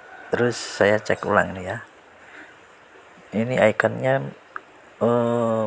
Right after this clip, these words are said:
Microsoft Word ya, biru seperti itu ya. Apabila punya teman-teman itu, eh, datanya ikonnya tetap warna biru, itu kan dibuka, harusnya dia ke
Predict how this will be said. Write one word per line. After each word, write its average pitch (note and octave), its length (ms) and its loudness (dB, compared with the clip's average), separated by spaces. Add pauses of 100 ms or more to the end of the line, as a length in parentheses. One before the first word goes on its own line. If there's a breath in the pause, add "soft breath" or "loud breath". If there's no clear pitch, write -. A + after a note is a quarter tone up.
Microsoft A2+ 420 -4
Word A2+ 160 0
ya, F2+ 240 -8 (720)
biru G2 240 0 (480)
seperti - 400 -8
itu - 120 -12 (100)
ya. F#2+ 80 -12 (840)
Apabila F2+ 680 -2 (320)
punya F2 260 -2
teman-teman F2 640 -6
itu, - 160 -10 (1120)
eh, F2+ 460 0 (1040 loud breath)
datanya F#2 960 2
ikonnya F2+ 480 -4
tetap - 260 -6 (880)
warna F#2+ 380 6
biru, G#2+ 420 -6 (560)
itu - 220 -4 (100)
kan G#2+ 160 0
dibuka, G2+ 600 2 (760)
harusnya F#2+ 400 2
dia G2 240 -2
ke - 140 -4